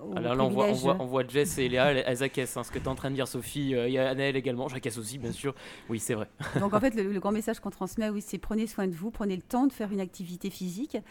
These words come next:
Speaker 1: Et l'idée, c'est d'aller chercher, euh, des femmes sédentaires,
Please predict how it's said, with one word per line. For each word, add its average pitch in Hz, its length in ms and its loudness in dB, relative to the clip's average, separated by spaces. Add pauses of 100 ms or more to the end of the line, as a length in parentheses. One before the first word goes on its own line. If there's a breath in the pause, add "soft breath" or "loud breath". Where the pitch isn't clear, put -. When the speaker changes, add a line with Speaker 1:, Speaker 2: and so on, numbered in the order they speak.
(320 loud breath)
Speaker 1:
Et 208 80 0
l'idée, 202 260 2
c'est 285 140 0
d'aller 190 220 0
chercher, 269 640 0
euh, 185 200 2
des 175 140 -4
femmes 208 200 0
sédentaires, 220 640 0